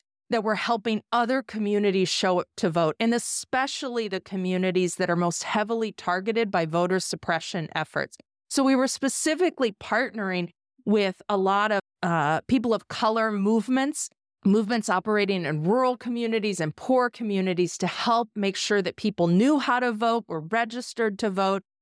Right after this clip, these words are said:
and, and were able to vote effectively and have their vote count. And in twenty twenty, Unitarian Universalists reached over three million voters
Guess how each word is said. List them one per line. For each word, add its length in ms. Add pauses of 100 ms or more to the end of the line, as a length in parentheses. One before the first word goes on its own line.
(200)
and, 320 (320)
and 180
were 80
able 220
to 100
vote 220
effectively 560
and 140
have 200
their 140
vote 260
count. 380 (260)
And 120
in 140
twenty 460
twenty, 380
Unitarian 1120
Universalists 1040
reached 540
over 240
three 680 (300)
million 840 (140)
voters 840